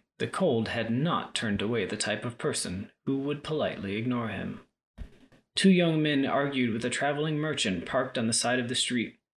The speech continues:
The first man was mostly eyebrows and biceps. He alternated waving his hands around in an exaggerated fashion and pointing at his friend's feet.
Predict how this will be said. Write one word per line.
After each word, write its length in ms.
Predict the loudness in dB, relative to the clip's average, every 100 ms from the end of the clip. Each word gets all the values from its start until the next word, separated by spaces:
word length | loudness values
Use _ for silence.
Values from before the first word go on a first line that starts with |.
| _ _ _ -4
The 80 | 2
first 300 | 6 6 4
man 380 | 4 4 4 4
was 300 | 4 2 2
mostly 460 | 4 4 4 2
eyebrows 540 | 2 2 2 2 2 2
and 160 | 2
biceps. 800 | 2 2 0 -2 -4 -4 -6 -8 _ _ _ 2
He 100 | 6
alternated 580 | 6 6 2 2 2
waving 320 | 4 4 2 0
his 160 | 0
hands 300 | 0 0 2
around 340 | 2 2 2 0
in 100 | 0
an 100 | 0
exaggerated 680 | 0 0 2 0 0 0
fashion 600 | -2 -2 -2 0 0 -2 -4
and 200 | -6 -2
pointing 480 | 0 2 0 0
at 100 | -2
his 120 | -2 -2
friend's 360 | -2 -2 -2
feet. 320 | -2 -4 -6